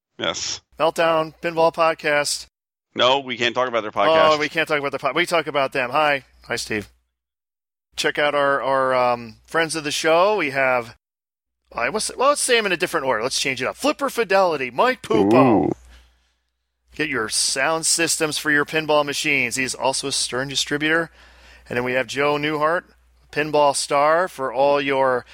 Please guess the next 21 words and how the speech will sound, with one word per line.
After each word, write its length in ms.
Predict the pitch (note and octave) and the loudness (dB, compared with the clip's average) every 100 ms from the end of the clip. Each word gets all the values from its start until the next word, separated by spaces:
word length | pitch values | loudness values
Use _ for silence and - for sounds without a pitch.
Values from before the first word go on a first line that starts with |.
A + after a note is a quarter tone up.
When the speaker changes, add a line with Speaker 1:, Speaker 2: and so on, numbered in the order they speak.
| - | -20
Speaker 2:
spooky 760 | - - - D#3+ D#3+ - E3+ E3+ | -10 -6 -2 0 0 0 0 0
American 800 | B2+ C3 D3 D#3 D3+ - D3 C#3 | -2 -2 0 2 0 -2 -4 -4
pinball, 720 | - D3+ D#3 D3 D3 D3+ D#3+ | -4 -4 -2 2 4 4 2
Jersey 520 | B2+ D3 D#3+ C#3+ C#3 | 0 0 0 -2 -6
Jack, 500 | A#2 C3 C#3+ D#3 - | -2 0 2 0 -2
and 300 | C3 C3 B2+ | -8 -8 -8
home 400 | G#2+ D3+ E3+ F3+ | -2 0 0 -2
pin 420 | - F3+ F3+ F3 | -4 -2 -2 -2
needs. 840 | E3+ F3+ G3+ E3 G2 - - - - - - | 0 2 2 -2 -4 -2 0 -2 -4 -14 -2
Speaker 1:
Mm-hmm. 880 | G2+ B2 B2+ G#2+ A#2 A2 C#2 G1+ | 2 2 0 2 4 4 2 -2
Speaker 2:
Mm-hmm. 840 | C3+ F3+ G3 F3+ E3+ G3 F#3+ D#3+ C3 - _ _ _ _ _ _ _ | -2 0 0 0 0 0 2 0 -2 -6 _ _ _ _ _ _ _
Check 260 | - D3+ D#3 | -4 -4 0
out 120 | D3 | 0
our 140 | C#3 C3+ | 0 0
website, 460 | D3 D#3 - F3 | 0 0 0 0
slam 380 | - D3 D3 D3 | 2 0 0 0
tilt 240 | - D3 | -2 -4
podcast 560 | - C#3+ C#3 - C#3+ - | 0 0 0 -2 -2 0
dot 200 | C#3+ C3+ | -2 -2
com. 260 | - C#3+ E3+ | -2 -4 -2
Has 200 | D3 | -4